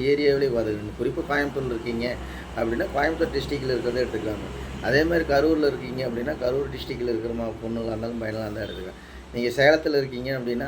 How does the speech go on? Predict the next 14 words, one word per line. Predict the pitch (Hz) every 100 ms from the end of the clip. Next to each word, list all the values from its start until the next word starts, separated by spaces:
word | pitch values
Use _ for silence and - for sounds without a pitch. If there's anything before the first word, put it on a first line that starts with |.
| 131
சேலத்தை | 127 131 123 123
சுத்தி | 117 131
இருக்க | 120 113 113
மாதிரி | 110 113
எடுத்துக்கலாம். | 110 - 90 90 - - - -
இப்ப | - 104
சங்ககிரியில | 120 143 165 156 151 135
இருக்கீங்க | 123 127 131
அப்படின்னா, | 120 143 165
சங்ககிரி | 131 135 139 131
சுத்தன-, | - 123 120 117
சுத்தி | 113 117 123
இருக்கிறதும் | 110 117 110 117
எடுத்துக்கலாம். | 104 104 92 90